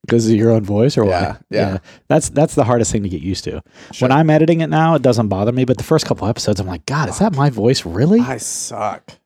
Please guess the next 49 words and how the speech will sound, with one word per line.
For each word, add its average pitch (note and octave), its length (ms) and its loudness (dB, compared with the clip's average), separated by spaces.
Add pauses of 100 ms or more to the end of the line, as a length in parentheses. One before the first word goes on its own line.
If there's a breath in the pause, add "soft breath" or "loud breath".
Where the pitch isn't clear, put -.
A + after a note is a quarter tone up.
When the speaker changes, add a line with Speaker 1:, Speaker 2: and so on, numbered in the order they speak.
(120)
Speaker 1:
I C3+ 100 -2
mean, D3 140 4
I've F#3+ 120 4
gotten G#3 240 4
Speaker 2:
Yeah. E3 60 6
Speaker 1:
used E3 140 2
to E3+ 60 6
it D3 60 6
a C3+ 40 6
little C3+ 280 6
bit E3 80 4
over F3 180 4
the E3+ 80 4
years E3+ 260 2
because B2+ 280 2
I A2 100 4
do A2 160 4
video A2 320 4
stuff A#2+ 320 0
and G#2 160 -4
we G#2 80 2
do G#2 140 0
video G#2 260 2
on G#2 160 -2
demand, G2+ 440 -2
and, G2 200 -6
and A2+ 160 -2
I'll G#2+ 80 0
have G#2+ 200 -2
to G#2+ 100 -4
make G2+ 260 -6
presentations G2 640 -2
and G2 140 -4
watch F#2+ 240 -6
them G2 180 -6
and F2+ 80 -8
edit G2 240 -6
them G2 120 -4
and G2+ 100 -6
Speaker 2:
Your B2 100 2
Speaker 1:
stuff. A#2+ 160 2
Speaker 2:
own A2 60 -6
porn G#2 720 -8
Speaker 1:
Right. B2 380 2
Speaker 2:
still. F2+ 100 -8
Speaker 1:
Those, A#2+ 560 2
those, G#2 800 -2 (140)
I G2+ 200 -4
mean G2+ 240 -12